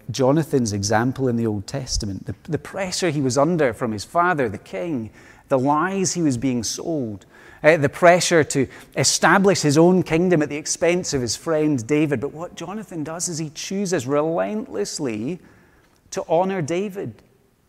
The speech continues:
uh, to choose the way of truth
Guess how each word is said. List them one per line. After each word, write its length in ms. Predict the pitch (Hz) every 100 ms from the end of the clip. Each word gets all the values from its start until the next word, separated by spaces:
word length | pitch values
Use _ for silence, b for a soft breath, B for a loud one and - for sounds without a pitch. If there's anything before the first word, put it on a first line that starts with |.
| _ _ _ _ -
uh, 100 | 151
to 140 | 151
choose 500 | 143 - 180 180 175
the 120 | - 147
way 380 | 147 156 160 185
of 340 | 131 127 -
truth 720 | - - 156 160 - - -